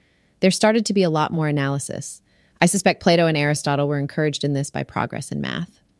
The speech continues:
Mathematicians had by then shown that you could figure things out in a much more conclusive way than by making up fine-sounding stories about them.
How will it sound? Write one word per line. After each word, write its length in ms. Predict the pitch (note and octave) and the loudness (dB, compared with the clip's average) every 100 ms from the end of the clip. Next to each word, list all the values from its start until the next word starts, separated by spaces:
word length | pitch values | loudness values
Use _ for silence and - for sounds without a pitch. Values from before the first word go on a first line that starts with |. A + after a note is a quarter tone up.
| _ _ - | _ _ 2
Mathematicians 600 | F#3+ G3 F#3+ F#3+ F#3 F3+ | 4 4 2 2 2 0
had 160 | F3 D#3 | 0 2
by 160 | D#3 | 2
then 220 | D#3 F3 | 2 2
shown 400 | F3+ - C#3 C#3+ | 2 0 0 -2
that 180 | D3 D3+ | -2 -2
you 80 | E3 | 0
could 160 | E3+ - | -2 0
figure 300 | F3+ E3+ F3 | 0 2 0
things 280 | E3+ E3 | 0 0
out 300 | - D3+ D3+ - | 0 -2 0 0
in 120 | D#3 | 0
a 40 | |
much 320 | D3 D3+ - | 2 0 0
more 140 | E3 D3+ | -2 -2
conclusive 520 | D#3+ C#3+ D#3 D3 C#3+ | -2 0 -2 -2 -2
way 200 | C#3+ C3+ | 0 0
than 160 | C#3 C#3+ | 0 0
by 140 | C3+ | 2
making 340 | C#3 C#3 C#3 | 0 0 -2
up 120 | C3+ - | -2 -2
fine-sounding 640 | C3 C3+ C3+ C3 C3 C3 | -2 0 0 -2 -2 -2
stories 400 | - - A1 - | -4 -6 -6 -6
about 260 | - - - | -6 -6 -6
them. 260 | - - | -10 -10